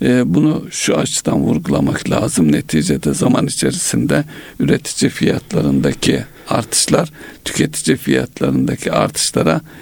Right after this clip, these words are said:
yansıyacaktır. Bunun da ne kadar zamana uzarsa o kadar etkisi az olacaktır. Bunu da enflasyonun gelecekteki seviyesi açısından, özellikle tüketici enflasyonun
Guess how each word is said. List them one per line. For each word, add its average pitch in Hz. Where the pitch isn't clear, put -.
yansıyacaktır. -
Bunun -
da 143
ne 143
kadar -
zamana 67
uzarsa -
o -
kadar -
etkisi -
az 165
olacaktır. -
Bunu 127
da 135
enflasyonun 131
gelecekteki -
seviyesi 127
açısından, -
özellikle -
tüketici -
enflasyonun -